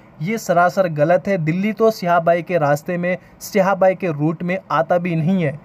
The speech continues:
सिहाब भाई दिल्ली कभी भी नहीं पहुँचेंगे। राजस्थान के बाद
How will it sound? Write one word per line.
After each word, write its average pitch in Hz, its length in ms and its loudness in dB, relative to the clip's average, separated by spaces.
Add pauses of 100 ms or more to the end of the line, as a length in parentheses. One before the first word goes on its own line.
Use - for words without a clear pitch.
(220)
सिहाब 196 360 0
भाई 208 160 0
दिल्ली 175 300 -2
कभी 180 360 0
भी 208 140 -2
नहीं 208 160 2 (220)
पहुँचेंगे। 208 440 2
राजस्थान 202 600 0
के 240 120 -6
बाद 208 280 0